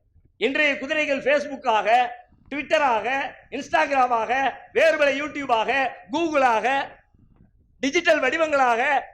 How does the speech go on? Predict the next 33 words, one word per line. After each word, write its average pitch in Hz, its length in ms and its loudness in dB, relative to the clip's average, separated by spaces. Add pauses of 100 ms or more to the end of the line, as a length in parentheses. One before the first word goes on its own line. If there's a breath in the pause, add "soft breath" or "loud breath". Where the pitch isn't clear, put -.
(140)
குதிரைகள் 302 440 0
பாய்ந்து 294 480 2
ஓடிக்கொண்டிருக்கிறதே, 285 720 -2 (120)
அதை 294 240 0
நீ 311 140 -4
எப்படி 294 220 -4
டெவலப் 302 280 0
பண்ணிருக்க? 285 400 -2 (160 loud breath)
அது, 262 160 0
அது 269 180 -2
குறித்து 311 280 -6
உன்னுடைய 285 280 -2
பலம் 285 240 0
என்ன? 302 200 0
அல்லாஹ் 285 180 2
கேட்கிறான். 247 340 -4
அதை 247 260 -2
வச்சு 311 300 0
நீ 339 100 -6
பயங்காட்டு. 302 720 -2 (240 loud breath)
"துர்ஹிபூன 311 600 0
பிஹி 285 260 0
அதுவல்லாஹி 285 800 2
வ 247 40 -2
அதுவக்கும்." 285 800 -2 (560)
ஓ 269 260 4
எதிரியையும் 262 960 0 (220 loud breath)
அல்லாவின் 330 480 2
எதிரியையும் 277 680 0 (140)
அதை 269 240 2
வச்சு 330 260 0
நீ 330 80 -2
பயமுறுத்து. 311 920 0